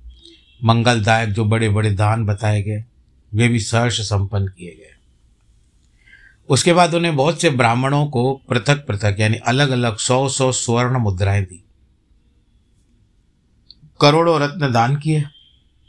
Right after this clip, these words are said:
अनेक प्रकार के द्रव्य बांटे। उस समय सब देवता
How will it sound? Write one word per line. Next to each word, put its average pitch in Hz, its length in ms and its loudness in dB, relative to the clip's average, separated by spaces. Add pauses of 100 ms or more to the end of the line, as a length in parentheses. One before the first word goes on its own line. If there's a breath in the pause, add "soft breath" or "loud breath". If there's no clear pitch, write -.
(800)
अनेक 143 320 2
प्रकार 127 340 2
के 117 120 -2
द्रव्य 117 340 0
बांटे। 135 460 0 (720)
उस 104 200 -4
समय 110 220 2
सब 101 300 0
देवता 113 560 0